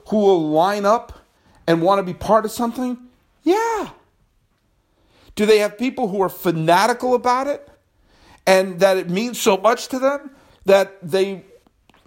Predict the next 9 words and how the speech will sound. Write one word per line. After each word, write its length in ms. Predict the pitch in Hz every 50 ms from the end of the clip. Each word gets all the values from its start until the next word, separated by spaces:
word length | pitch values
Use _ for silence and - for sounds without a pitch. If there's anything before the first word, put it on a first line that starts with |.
| _
it 200 | - 220 220 175
becomes 400 | - 214 165 - 208 226 226 170
infectious? 840 | 190 175 165 - - 233 233 240 - - - 294 294 - - - - _ _ _ _ _ _ _ _ _ _ _ _ _ _ _
Yeah. 460 | - 453 508 523 523 466 359 - - - _ _ _ _ _ _ _ _ _ _ _ _ _ _ _ _ _ _ _ _ _ _ _ _ _ _ _ _
So 200 | - - - 285
what 240 | 262 285 311 330 330
are 40 | 339
you 140 | 302 302
doing 580 | 254 247 - 294 311 302 285 262 240 226 220 202